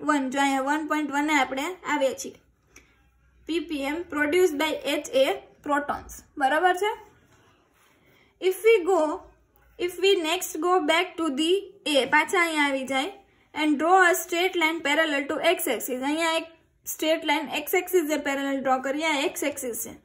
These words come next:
એને પેરેલલ એક ડ્રો કરી, back to the diagonal,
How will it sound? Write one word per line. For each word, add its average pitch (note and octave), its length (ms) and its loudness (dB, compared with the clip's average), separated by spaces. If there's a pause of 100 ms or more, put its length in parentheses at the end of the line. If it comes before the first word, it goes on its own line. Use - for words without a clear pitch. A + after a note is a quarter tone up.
(480)
એને F4 300 0
પેરેલલ D#4+ 460 2
એક C4+ 120 -4
ડ્રો C#4 180 0 (100)
કરી, C4+ 340 0 (600)
back D#4 360 -2
to D#4+ 100 -6 (140)
the D#4 100 -2 (420)
diagonal, C#4 480 2